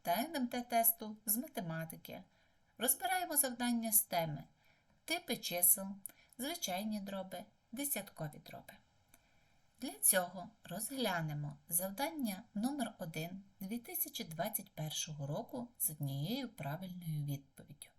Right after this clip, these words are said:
Отож, почнемо. У під'їзді шістнадцятиповерхового будинку на першому поверсі розташовано шість квартир,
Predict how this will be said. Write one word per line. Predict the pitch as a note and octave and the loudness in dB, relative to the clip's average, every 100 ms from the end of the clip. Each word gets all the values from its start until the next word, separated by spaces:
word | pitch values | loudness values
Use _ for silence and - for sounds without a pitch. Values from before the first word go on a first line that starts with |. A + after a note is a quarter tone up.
| _ _ _ - _ _ _ _ _ - | _ _ _ -20 _ _ _ _ _ -8
Отож, | D#4+ - C#3+ - - _ - | -2 0 0 -2 -8 _ -12
почнемо. | D4 - E3 C3 D3 - _ _ _ _ _ _ _ _ | -6 -4 -4 -6 -10 -16 _ _ _ _ _ _ _ _
У | B3 | -8
під'їзді | B3+ E4+ D4 B3 A3+ - G#3 G3+ - | -6 -4 0 0 0 -2 -4 -8 -8
шістнадцятиповерхового | - - B3+ D#4 - A#3+ F3+ D3+ D#3+ - D4 D#4 A3 | 2 2 4 0 0 -2 -4 -2 -2 -2 -4 -4 -4
будинку | E3+ F#3 G3+ G3 G3 - - - - | -6 -6 -2 -2 -2 -6 -12 -16 -4
на | D3+ | -4
першому | D3 A#3+ - - E4+ | 2 2 2 -2 -4
поверсі | D#4+ D4 C#4+ C#4 - B3+ | -2 0 2 2 0 2
розташовано | A#3+ - A3+ - A3 A3 F#3 | -2 0 0 0 0 -2 -4
шість | E3+ - D#3 - | -4 -2 0 0
квартир, | - F3+ - D#3+ - | -4 -10 -8 -8 -8